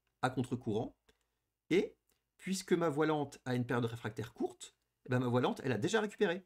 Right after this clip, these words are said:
Elle est déjà capable de faire reconduire à nouveau. Donc ça va redescendre par là. Ça va redescendre par là. Et, et ben, ça va, là encore, ça va tourner en rond. C'est-à-dire que vous comprenez bien que l'influx, finalement, qu'est-ce qui va se passer ? Il va descendre par la voie lente,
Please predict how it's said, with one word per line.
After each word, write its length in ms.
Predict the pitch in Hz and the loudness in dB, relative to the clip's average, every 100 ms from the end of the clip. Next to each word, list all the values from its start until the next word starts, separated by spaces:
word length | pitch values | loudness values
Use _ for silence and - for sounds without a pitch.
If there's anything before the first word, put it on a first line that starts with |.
| _ - | _ -4
Elle 120 | 113 | -2
est 60 | 107 | 0
déjà 360 | 117 202 202 | 4 4 4
capable 340 | 196 175 190 147 | 0 -2 -2 -2
de 80 | |
faire 260 | 120 151 - | -4 -4 -4
reconduire 460 | 143 185 170 170 170 | -4 -4 -2 -2 -2
à 40 | |
nouveau. 340 | 165 135 135 _ _ _ - | -2 -2 -6 _ _ _ -4
Donc 180 | 120 | -4
ça 120 | - 113 | -2 -4
va 120 | 104 | -4
redescendre 680 | 92 113 156 180 185 180 | -2 2 2 2 -2 -4
par 140 | 180 175 | -2 -2
là. 220 | - - _ _ _ _ _ _ _ _ | -4 -8 _ _ _ _ _ _ _ _
Ça 160 | - | -4
va 120 | 120 117 | 0 2
redescendre 500 | 147 170 - 143 123 | 0 0 0 -2 -2
par 140 | 104 | -2
là. 260 | 104 - _ _ _ _ _ - | -4 -6 _ _ _ _ _ 0
Et, 320 | 147 190 - _ _ _ - | 2 0 -8 _ _ _ -4
et 60 | 120 | -2
ben, 100 | 117 | 0
ça 140 | 113 | 0
va, 280 | 107 107 107 | -2 -2 -4
là 80 | 98 | -6
encore, 300 | 98 139 - | -2 -2 -2
ça 120 | 127 | -4
va 80 | 104 | -4
tourner 220 | - 101 | -4 -6
en 80 | 101 | -4
rond. 180 | 139 - _ _ _ | -8 -10 _ _ _
C'est-à-dire 200 | 131 113 | -4 -4
que 20 | |
vous 100 | 127 | -2
comprenez 300 | 143 143 127 | -2 0 2
bien 160 | 127 202 | 2 2
que 100 | 139 | 4
l'influx, 400 | 131 135 - 185 | 4 0 -6 -4
finalement, 320 | - 127 131 | 0 2 0
qu'est-ce 180 | 139 - | -2 -4
qui 80 | |
va 80 | 110 | -4
se 80 | 110 | -4
passer ? 340 | 110 - - - _ _ | -6 -6 -8 -10 _ _
Il 120 | - 123 | 0 4
va 100 | 113 | 4
descendre 380 | 151 - 180 | 4 0 -2
par 140 | 170 147 | 0 0
la 80 | 131 | 2
voie 160 | 123 | 4
lente, 400 | 113 170 - - | 2 0 -8 -20